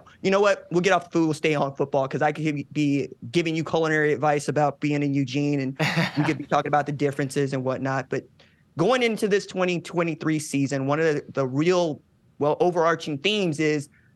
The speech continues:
Speaker 1: U S C and U C L A leaving to join the Big Ten in twenty twenty-four. Now, I know you're not going to be a part of this transition when the Pac-twelve is looking to, well, solidify its place as a Pac-, as a Power Five conference, but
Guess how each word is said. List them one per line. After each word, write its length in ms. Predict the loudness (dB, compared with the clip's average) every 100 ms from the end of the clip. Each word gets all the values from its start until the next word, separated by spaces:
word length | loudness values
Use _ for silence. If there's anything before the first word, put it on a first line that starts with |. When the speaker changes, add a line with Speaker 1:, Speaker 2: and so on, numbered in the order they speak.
| _ _ _
Speaker 1:
U 180 | 2 4
S 200 | 2 0
C 140 | 0
and 140 | 0 0
U 100 | -2
C 220 | -2 0
L 220 | 2 2
A 180 | 2 0
leaving 400 | -2 0 0 -2
to 100 | -2
join 220 | -2 -2
the 80 | -2
Big 400 | -4 -4 -4 -4 -10
Ten 520 | -4 -2 -2 -2 -8 _ -4
in 180 | -4
twenty 360 | -4 -6 -4 -4
twenty-four. 760 | -4 -6 -6 -8 -6 0 0
Now, 140 | 0 -2
I 60 |
know 160 | 0 2
you're 160 | 2 2
not 180 | 0
going 120 | 0 -2
to 40 |
be 100 | -2
a 40 |
part 180 | 0 -2
of 40 | -2
this 100 | -2
transition 520 | -4 -2 -2 -2 -4
when 80 | -4
the 80 | -2
Pac-twelve 420 | -2 0 -2 -2
is 100 | -6 _ _ -4
looking 380 | -2 0 -2 -2
to, 380 | 0 0 0 -2 _ -2
well, 220 | 0 -2 -4
solidify 520 | 0 0 2 0 0
its 160 | -2 -4
place 340 | -2 0 -2
as 80 | -4
a 40 |
Pac-, 260 | -2 -2 -2 -4
as 220 | -2 0
a 120 | 0
Power 260 | 2 0 2
Five 220 | 0 -2
conference, 460 | -2 -2 -2 -6 -4
but 220 | -6